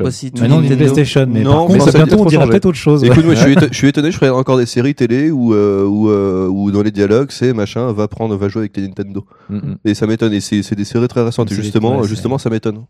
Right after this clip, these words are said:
Speaker 4: Bah, parce que aussi, pour nos générations à nous, de personnes entre, euh, vingt-cinq, trente ans, euh, on a quand même été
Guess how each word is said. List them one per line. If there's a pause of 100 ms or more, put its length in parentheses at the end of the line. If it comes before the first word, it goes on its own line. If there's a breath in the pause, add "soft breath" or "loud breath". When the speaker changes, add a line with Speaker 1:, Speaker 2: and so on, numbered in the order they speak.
(140)
Speaker 4:
Bah,
parce
que
aussi,
pour
nos
générations
à
nous,
de
personnes
entre,
euh,
vingt-cinq,
trente
ans,
euh,
on
a
quand
même (360 soft breath)
été